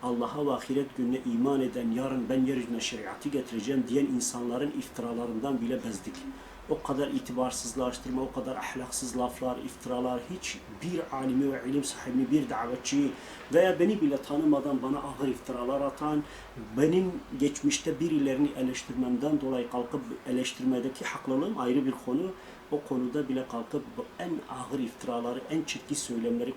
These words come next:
kullanabilen ve kendisini Allah'a ve Resulüne atfeden, işte İslam'dan, şeriattan, İslam ve şer'i hukuktan bahseden, eden, kendilerini peygamberin varisi gören insanlar gördük. Onun için Nebi Aleyhisselatü Vesselam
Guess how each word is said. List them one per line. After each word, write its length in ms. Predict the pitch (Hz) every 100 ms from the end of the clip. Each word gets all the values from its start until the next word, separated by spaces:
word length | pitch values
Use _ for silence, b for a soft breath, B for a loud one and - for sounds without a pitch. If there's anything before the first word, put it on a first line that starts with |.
| -
kullanabilen 640 | 117 120 131 127 156 165 - B B
ve 100 | 147
kendisini 440 | - 120 120 - 143
Allah'a 460 | 123 123 120 143
ve 80 | 127
Resulüne 300 | 117 - 123
atfeden, 560 | 131 147 - 139 156 156 - B B -
işte 240 | - 147
İslam'dan, 580 | 135 - 135 127 120 135
şeriattan, 720 | - 123 127 120 - 139 139 -
İslam 340 | 120 - - 127 - 113
ve 60 |
şer'i 360 | 139 - 120 147
hukuktan 560 | 143 131 113 - 135 131
bahseden, 640 | 147 - 139 135 139 147 147 B B
eden, 360 | 131 123 160 160
kendilerini 460 | - 123 131 135 147
peygamberin 680 | 143 120 131 123 139 143
varisi 340 | 123 120 - 127
gören 240 | 127 139
insanlar 500 | 123 - 113 123 151
gördük. 420 | 120 117 107 180 - B B B
Onun 260 | 127 131 156
için 260 | 135 135
Nebi 280 | 127 113 151
Aleyhisselatü 680 | 123 120 120 127 131 135 127
Vesselam 260 | 117 139